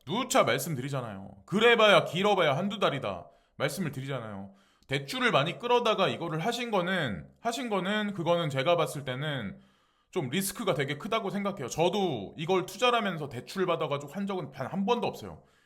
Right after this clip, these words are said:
이천십육 년에도 제가 직장 생활하면서 모아온 돈을 그냥 전량 다 꼬라박았어요. 여기다가 사라질 수도 있다는 걸 생각하면서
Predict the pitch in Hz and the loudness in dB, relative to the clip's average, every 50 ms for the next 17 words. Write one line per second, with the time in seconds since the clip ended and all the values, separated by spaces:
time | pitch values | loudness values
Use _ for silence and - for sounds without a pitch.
0 | _ _ - 139 156 151 220 202 185 - - 262 240 185 147 156 180 202 220 214 | _ _ -12 -12 -8 -4 -4 -4 -2 -2 -2 -2 -2 -2 0 0 2 2 2 4
1 | 185 156 139 185 180 160 131 101 85 - - - - _ _ _ _ _ - 185 | 2 2 4 2 2 2 2 -2 -4 -8 -12 -18 -20 _ _ _ _ _ 0 4
2 | 185 196 196 175 - 143 - - - 233 220 208 202 226 220 208 208 202 202 190 | 6 8 8 8 6 2 0 2 4 4 4 4 2 2 4 6 6 8 8 6
3 | 190 190 185 175 180 139 - 120 139 180 208 214 208 190 185 180 160 160 156 160 | 4 2 0 0 0 0 0 2 6 8 10 10 10 8 6 4 0 -2 0 0
4 | 180 170 147 120 - - 147 165 170 160 139 143 139 139 156 180 180 175 165 156 | 0 0 0 -2 -2 -2 -2 -2 0 -2 -2 -2 -2 0 2 4 2 2 2 -2
5 | 139 - 202 226 226 208 - 113 107 - 131 127 - 113 95 95 110 131 135 127 | -4 -2 2 4 4 4 2 0 -4 -4 -6 -6 -8 -8 -8 -6 -6 -6 -8 -8
6 | 107 92 90 - - _ _ _ - - 233 240 240 226 220 208 - - 175 143 | -10 -10 -12 -14 -18 _ _ _ -4 2 4 4 4 4 4 0 -2 -4 -6 -8
7 | 123 101 98 - - 180 165 156 135 120 - - 190 185 175 - 226 220 226 196 | -8 -8 -4 0 2 2 2 0 -2 -6 -6 -6 -6 -6 -6 -6 -6 -8 -6 -6
8 | 139 104 90 | -8 -10 -10